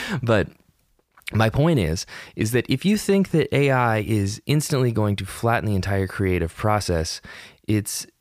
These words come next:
is recognizing it not just, it's a tool. It's supposed to make things easier. And it, yes, it will be able to automate some of the drudgery, but that, that's what I have, like, you know,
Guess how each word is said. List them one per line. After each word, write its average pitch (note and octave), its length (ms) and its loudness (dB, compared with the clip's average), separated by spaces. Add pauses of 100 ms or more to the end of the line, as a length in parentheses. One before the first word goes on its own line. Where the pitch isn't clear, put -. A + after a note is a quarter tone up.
(140)
is A#2 180 -2
recognizing A#2 800 0
it G#2 160 0
not A#2+ 440 0
just, B2 540 -2
it's A#2+ 140 -2
a B2+ 80 2
tool. C#3 640 0
It's - 160 -6
supposed C3 300 0
to B2+ 60 0
make B2 160 0
things F#2+ 300 0
easier. A2 680 0 (400)
And G#2 140 2
it, F#2+ 100 0
yes, B2 220 0
it F#2+ 80 0
will A2+ 120 2
be A2+ 120 2
able G2 120 2
to - 100 -4
automate G#2 440 0
some G#2 180 0
of F2+ 120 0
the D#2+ 100 -2
drudgery, F2+ 840 -2 (420)
but F#2+ 200 0
that, A#2+ 240 0
that's C3 260 -2
what B2 140 2
I A2+ 80 2
have, A2 300 0
like, A2 260 0
you G#2 60 2
know, D#2 160 -2